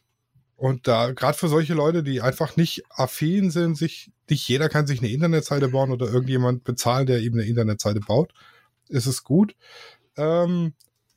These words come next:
kann ich denn bei euch meine Social Media Sachen verlinken? Also meine Instagram-Profil und,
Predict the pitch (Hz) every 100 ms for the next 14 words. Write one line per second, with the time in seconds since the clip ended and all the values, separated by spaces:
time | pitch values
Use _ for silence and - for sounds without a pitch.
0 | _ _ _ _ - 120 156 190 - 143
1 | 143 180 151 135 - 131 123 170 - 123
2 | 120 120 - 120 104 117 107 107 110 151
3 | 160 160 160 160 151 _ - - 127 143
4 | - 139 139 147 - 170 - _ _ _
5 | _ _ _ _ _ _ _ _ - 120
6 | 113 113 110 104 - 147 143 143 135 127
7 | 127 127 - 123 - 135 131 123 110 104